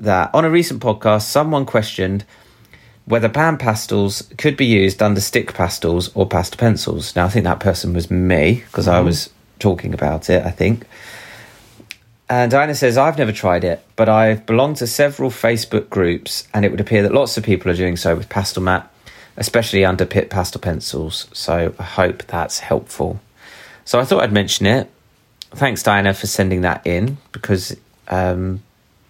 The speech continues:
Speaker 1: even though we're not exploring pan pastels, this podcast is good for spreading the message of other mediums and techniques that people might like to try, especially if they want to use pan pastels. And we know Gabrielle uses pa-,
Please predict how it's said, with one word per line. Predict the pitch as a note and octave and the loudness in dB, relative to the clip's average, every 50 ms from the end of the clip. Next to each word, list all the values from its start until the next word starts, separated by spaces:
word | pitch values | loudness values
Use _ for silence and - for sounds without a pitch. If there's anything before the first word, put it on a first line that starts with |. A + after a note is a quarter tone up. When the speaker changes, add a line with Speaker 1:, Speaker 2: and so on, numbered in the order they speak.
| _ _ - - | _ _ -8 -2
Speaker 1:
even | - G#2+ G2+ G2+ G2+ | 0 0 2 2 2
though | G2 G2 F#2+ | 4 4 4
we're | F#2+ G2+ G#2 | 4 2 2
not | G2 G2+ E2+ - | 2 2 0 -2
exploring | - - - - F#2 F#2 F2+ F2 | -4 -6 -4 -2 0 0 0 0
pan | - G2 F#2 F#2 F#2 F2+ | 0 0 0 0 0 -2
pastels, | G2 F#2+ F#2+ - - A2+ A2 A#2 A#2+ - - - - - - - - - - - - - _ | -2 -2 -2 -2 -2 -2 -2 -2 -2 -4 -10 -14 -18 -20 -20 -20 -20 -20 -20 -20 -20 -10 _
this | - G2+ | -4 -2
podcast | - - A2+ G#2 - - G2+ G2 G2+ - - | 0 0 0 0 0 0 0 0 2 2 2
is | G#2+ G2 | 2 2
good | - - G#2 G2+ G2+ - | 2 2 2 2 2 0
for | - - - G2 F#2+ F#2+ F#2+ F#2 E2 - | -2 0 2 4 6 6 6 4 2 0
spreading | - - - - G#2+ F#2+ G2 G2 F#2+ F#2+ F#2 | -4 -4 0 0 0 2 2 2 0 0 0
the | - F#2+ | 0 0
message | F#2 F#2+ F#2+ - - F#2 - - | 0 0 0 0 -2 0 2 2
of | F#2+ F#2 F2+ - - | 2 2 0 -2 -4
other | - G2+ F#2 F#2 | -2 0 0 2
mediums | F#2 F#2 F2+ F2+ F2+ - F#2+ G2 G2+ G#2 A2 G#2+ G#2 G#2 | 2 4 2 2 2 2 2 2 4 4 2 2 2 0
and | F#2+ F#2+ F#2+ F#2+ F#2+ F#2+ F#2+ - - - - | 0 0 0 0 -2 -4 -6 -10 -12 -12 -6
techniques | - - - - G2 G2 A2 G#2+ - - - - | -2 -2 0 2 2 2 2 0 -2 -4 -4 0
that | - F#2+ F#2+ - - - | 0 0 0 0 -4 -4
people | - G2+ F#2+ - G2 F#2 | -2 -2 0 2 2 2
might | G2 F#2+ - F2+ | 2 2 2 2
like | G2+ F#2 - | 0 0 -2
to | - | -4
try, | - - G2+ G2+ A2+ | -6 -2 -2 0 0
especially | A#2+ A2+ - - G#2 - - - | -2 -4 -4 -6 -6 -4 -4 -4
if | G2+ - | -2 0
they | - F#2 | 0 2
want | G2+ A2 A#2+ A2 - | 2 2 0 -2 -4
to | - - | -6 -6
use | - F2+ - | -6 -6 -6
pan | - - E2+ F2 E2+ | -8 -8 -8 -8 -8
pastels. | - - - - - F2+ F2 F#2 | -8 -10 -8 -6 -4 -4 -2 0
And | F#2+ | 2
we | G2 | 4
know | G#2 G#2+ G#2 G2+ G2+ - - - - - - - - - - - - _ - | 4 4 4 2 0 -4 -12 -20 -20 -20 -20 -20 -20 -20 -20 -20 -20 _ -2
Gabrielle | - G#2+ F#2 - G2 G2 G2+ G2 F#2+ F#2 F2+ F#2 F2+ - - _ - - - | -2 -2 0 2 4 4 6 6 4 4 2 0 -2 -8 -16 _ -20 -14 -6
uses | - F#2+ F#2 F2+ F2+ F#2 F2+ - | -2 -2 0 0 0 -2 -4 -4
pa-, | - - G#2 F#2+ | -6 -6 -6 -6